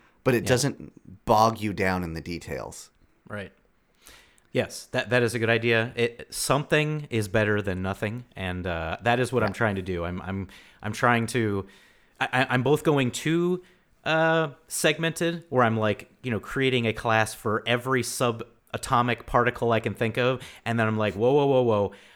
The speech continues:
Speaker 2: I, I don't even have the first component talking to the second one. Let's, let's
Speaker 1: Yeah.
Speaker 2: back it up and make it a little more spaghetti until I got that," and then, you know, like you said, find the areas where I know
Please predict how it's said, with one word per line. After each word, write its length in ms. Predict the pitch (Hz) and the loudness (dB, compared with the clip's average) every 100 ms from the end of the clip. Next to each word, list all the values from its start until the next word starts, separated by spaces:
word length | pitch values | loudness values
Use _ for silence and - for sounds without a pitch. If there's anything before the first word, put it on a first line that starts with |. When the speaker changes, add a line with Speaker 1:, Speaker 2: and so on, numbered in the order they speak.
| - - | -14 -2
Speaker 2:
I, 140 | 123 - | 0 2
I 100 | 123 | 2
don't 140 | 131 | 2
even 180 | 123 113 | 2 2
have 260 | 123 110 | 4 4
the 340 | 101 110 101 - - _ | 2 -2 -2 -8 -18 _
first 260 | - 127 - | -2 -2 0
component 360 | 113 131 113 | -2 0 0
talking 240 | 117 110 113 | 2 0 0
to 60 | 95 | -6
the 100 | 92 | 0
second 320 | 117 - 101 | 0 0 -4
one. 280 | 92 90 90 - _ - | -4 -4 -8 -14 _ -4
Let's, 340 | 113 110 - | -2 -2 -4
let's 180 | 110 - | -4 -2
Speaker 1:
Yeah. 60 | 120 | 0
Speaker 2:
back 200 | 117 127 | 2 2
it 60 | |
up 220 | 113 110 - | 0 0 -4
and 360 | 101 98 107 101 | -6 -4 -6 -4
make 180 | 107 | -4
it 60 | 107 | -2
a 40 | |
little 200 | 101 135 | -2 0
more 180 | 143 135 | 2 2
spaghetti 580 | 123 - 120 110 101 98 | 2 0 2 2 2 0
until 320 | 101 98 113 | -2 -4 -2
I 60 | 101 | -2
got 240 | 98 98 | -2 -4
that," 240 | 98 90 92 | -4 -4 -4
and 180 | 98 95 | -8 -2
then, 420 | 113 113 107 101 98 - - _ | 0 2 0 -2 -8 -16 -20 _
you 120 | 113 | -6
know, 120 | 104 | -4
like 180 | 101 113 | -2 -2
you 60 | 113 | -2
said, 280 | - 85 - | -4 -6 -10
find 380 | - 120 139 | -2 0 0
the 160 | 143 123 | -2 0
areas 560 | 123 120 113 104 98 110 | 4 4 4 2 -2 -4
where 240 | 101 101 | -2 0
I 120 | 92 | -2
know 480 | 101 107 107 107 | -2 -2 -2 -2